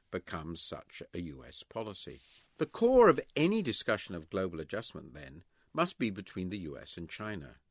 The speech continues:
Germany will continue to be obstructive,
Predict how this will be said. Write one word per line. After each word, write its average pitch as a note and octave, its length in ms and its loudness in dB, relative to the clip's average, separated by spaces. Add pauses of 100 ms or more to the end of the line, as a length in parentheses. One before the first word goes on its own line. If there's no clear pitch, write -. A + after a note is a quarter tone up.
(540)
Germany G2 400 -2
will A#2+ 160 2
continue G#2 480 -4
to A2 140 -10
be A#2+ 100 -6
obstructive, - 760 -8